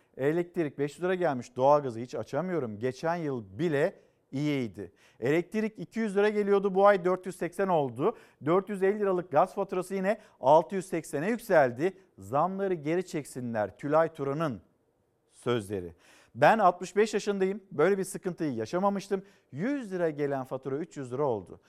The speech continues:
Ödemekte zorlanıyoruz." Alican Kayahan. Şimdi belki söyleyenler vardır, düşünenler vardır. Amma da abartılıyor.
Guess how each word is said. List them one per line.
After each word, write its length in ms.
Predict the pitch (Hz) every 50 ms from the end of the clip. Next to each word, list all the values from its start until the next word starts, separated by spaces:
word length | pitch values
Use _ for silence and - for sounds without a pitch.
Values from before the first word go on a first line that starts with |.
| _ _ _
Ödemekte 540 | - 160 175 175 175 156 143 135 - - 123
zorlanıyoruz." 640 | 117 135 139 139 139 131 127 127 131 160 170 - _ _ _ _
Alican 520 | 151 156 165 170 147 135 156 160 170 170
Kayahan. 520 | - - 135 135 147 143 120 - 131 107 - - _ _ _
Şimdi 580 | _ - - 220 220 240 220 226 214 214 214 - _ _ _ _ _ _ _ _ _ _ _ -
belki 760 | - 196 254 277 262 254 - - 202 196 185 185 185 - - -
söyleyenler 1120 | - - - 247 220 208 202 190 180 170 165 165 165 160 160 156 156 151 151 151 - - _ -
vardır, 600 | 117 127 127 123 120 110 98 92 101 95 107 - _
düşünenler 580 | - 98 - 131 131 127 120 117 117 120 113 113
vardır. 360 | 107 110 104 104 98 98 95 - _ _ _ _ _ _ -
Amma 480 | - 226 202 170 151 139 139 143 147
da 80 | 190 185
abartılıyor. 760 | 165 147 143 143 139 135 135 - 135 127 123 117 107 92 87